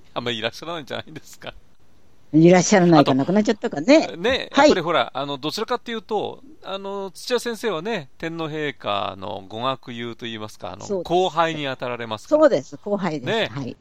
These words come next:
Speaker 1: で、その後輩に当たられる、まあ、その、いろんな、その、あの、その、大学の、
Speaker 2: そう。
Speaker 1: ね、中では、
Speaker 2: そう。
Speaker 1: どちらかというと、土屋先生は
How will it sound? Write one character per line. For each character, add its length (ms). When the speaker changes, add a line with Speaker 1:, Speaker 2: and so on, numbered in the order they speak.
Speaker 1:
で、 180
そ 160
の 80
後 240
輩 240
に 180
当 100
た 120
ら 120
れ 140
る、 320
ま 120
あ、 60
そ 100
の、 100
い 140
ろ 120
ん 40
な、 160
そ 80
の、 100
あ 60
の、 600
そ 120
の、 240
大 140
学 240
の、 320
Speaker 2:
そ 840
う。 60
Speaker 1:
ね、 260
中 240
で 100
は、 320
Speaker 2:
そ 60
う。 160
Speaker 1:
ど 100
ち 80
ら 60
か 100
と 80
い 60
う 60
と、 20
土 240
屋 80
先 160
生 160
は 400